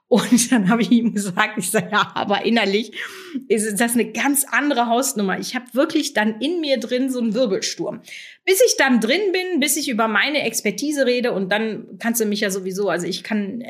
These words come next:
dir ja nachts um drei einen, einen drei-Stunden-Vortrag über den YouTube-Algorithmus aus dem Stand halten. Das ist mein Ding, da bin ich sicher.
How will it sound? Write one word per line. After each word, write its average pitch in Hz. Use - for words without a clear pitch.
dir 190
ja 190
nachts 202
um 196
drei 190
einen, 202
einen 208
drei-Stunden-Vortrag 226
über 208
den 220
YouTube-Algorithmus 190
aus 175
dem 175
Stand 160
halten. 175
Das 208
ist 240
mein 202
Ding, 233
da 180
bin 180
ich 190
sicher. -